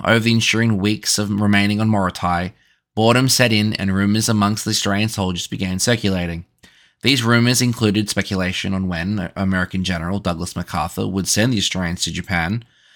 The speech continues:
Another, and more worrying rumour, was that Japanese prisoners were infected with syphilis, and this further inflamed the situation with the restless Australians, as these prisoners were known to be using the same latrines as the Australian sources.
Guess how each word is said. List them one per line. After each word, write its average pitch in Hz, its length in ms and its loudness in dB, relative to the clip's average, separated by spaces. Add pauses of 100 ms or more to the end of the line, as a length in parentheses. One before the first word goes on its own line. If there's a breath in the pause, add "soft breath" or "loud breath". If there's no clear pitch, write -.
(140 soft breath)
Another, 120 560 2
and 101 140 0
more 92 180 2
worrying 120 400 2
rumour, 95 480 -2
was 113 240 0
that 123 140 0
Japanese 139 440 0
prisoners 104 560 -2
were 98 120 0
infected 95 480 -4
with 92 100 -2
syphilis, - 560 0 (400 loud breath)
and 110 100 2
this 113 180 2
further 110 280 2
inflamed 104 420 0
the 98 40 0
situation 123 640 0
with 104 160 -2
the 98 80 -4
restless 90 360 -4
Australians, 120 680 2 (340 soft breath)
as 101 220 2
these 98 180 0
prisoners 123 540 0
were 123 80 0
known 101 240 2
to 110 60 -10
be 117 60 0
using 92 360 -2
the 104 80 -2
same 95 260 -2
latrines 92 460 -2
as 92 180 -4
the 104 80 -2
Australian 90 400 -2
sources. 101 540 -4